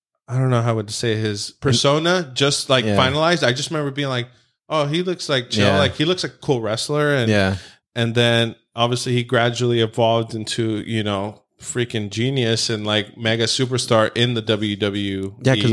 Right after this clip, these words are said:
Speaker 2: 'cause when I started in nineteen ninety-nine, he was, he was already The Rock.
Speaker 1: Yeah.
Speaker 2: He was, he was The Rock. He was the guy. When I started watching it, there was no Stone Cold Steve Austin at the time.
Speaker 1: No, no, no.
Speaker 2: I think he was injured or something. So I didn't even know about Stone Cold. When, when I
Speaker 1: Wow.
Speaker 2: started watching it, it was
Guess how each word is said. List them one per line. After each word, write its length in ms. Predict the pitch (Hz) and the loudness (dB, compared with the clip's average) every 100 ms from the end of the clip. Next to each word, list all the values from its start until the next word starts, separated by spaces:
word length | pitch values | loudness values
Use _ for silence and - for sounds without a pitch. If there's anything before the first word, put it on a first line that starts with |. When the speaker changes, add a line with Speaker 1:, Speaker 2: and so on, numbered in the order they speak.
| 123 | 0
Speaker 2:
'cause 140 | 123 | 0
when 100 | 110 | 2
I 60 | 113 | 2
started 180 | - 139 | 2 0
in 40 | 120 | 0
nineteen 160 | 120 120 | -2 -2
ninety-nine, 400 | 101 107 123 107 | 0 0 0 0
he 120 | 123 | 0
was, 220 | 123 107 | 0 0
he 120 | 131 | 2
was 140 | 196 117 | 2 4
already 300 | 107 104 98 | 4 2 0
The 160 | 95 | -4
Rock. 420 | 90 95 - - _ _ _ | -6 -6 -10 -12 _ _ _
Speaker 1:
Yeah. 320 | 156 131 85 - | -2 -2 -2 -8
Speaker 2:
He 120 | 127 | -4
was, 280 | 123 117 107 - | -2 -2 -4 -2
he 120 | 117 | 0
was 140 | 113 | 0
The 80 | 104 | 0
Rock. 320 | 113 123 127 | 4 4 2
He 120 | - 120 | 0 0
was 140 | 104 | 2
the 140 | 113 | 2
guy. 260 | 117 113 123 | 4 4 4
When 160 | 131 123 | 2 -2
I 20 | |
started 280 | - 143 139 | 0 2 4
watching 300 | 147 - 143 | 2 2 2
it, 40 | |
there 80 | 113 | 2
was 120 | 123 | 2
no 80 | 123 | 0
Stone 240 | - 120 | 2 0
Cold 160 | 117 117 | 2 0
Steve 180 | 117 107 | 0 2
Austin 260 | 147 - | 2 2
at 120 | 104 - | -2 -2
the 60 | |
time. 220 | - - | -4 -4
Speaker 1:
No, 140 | 156 147 | -2 -2
no, 100 | 123 | -2
no. 240 | 110 92 - | -6 -8 -10
Speaker 2:
I 60 | |
think 180 | 104 131 | -4 -2
he 100 | 139 123 | 0 0
was 120 | 110 | 0
injured 360 | 110 123 113 | -2 -2 -2
or 80 | 104 | -4
something. 280 | - 104 104 | -4 -6 -2
So 120 | 127 | 2
I 20 | |
didn't 140 | 151 151 | 2 4
even 160 | 123 | 4
know 80 | 120 | 4
about 180 | 117 107 | 4 2
Stone 240 | - 131 202 | 2 0 0
Cold. 340 | - 80 165 _ _ | -4 -8 -12 _ _
When, 220 | - 110 | -8 -4
when 120 | 101 | 0
I 40 | 107 | 0
Speaker 1:
Wow. 40 | 135 | 2
Speaker 2:
started 240 | 151 139 | 2 2
watching 280 | 135 139 160 | 2 0 -2
it, 120 | 151 | 0
it 20 | |
was 180 | 113 101 | -2 -4